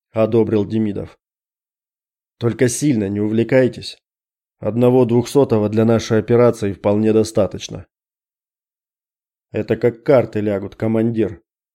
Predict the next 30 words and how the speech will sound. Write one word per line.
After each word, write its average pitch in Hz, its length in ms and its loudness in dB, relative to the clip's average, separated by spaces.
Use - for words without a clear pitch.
усмехнулся 107 720 -4
Локис, 120 400 0
опять 117 280 0
берясь 107 360 0
за 104 140 -2
винтовку. 110 600 -4
Спустя 117 460 0
полчаса, 120 680 2
когда 113 320 0
солнце 120 360 0
привычно 117 540 0
зависло 104 460 -2
над 101 180 -2
вершинами, 131 840 -4
Володя 117 500 2
и 110 120 4
устроивший 107 720 0
себе 107 260 -2
позицию 101 600 -4
Круглов 113 520 0
увидели 113 460 0
своих 101 380 -4
товарищей, 120 600 0
которые 107 480 -2
серыми 107 480 0
тенями 117 500 0
вышли 104 340 -4
на 107 160 -2
открытое 101 520 -4
пространство. 104 720 -4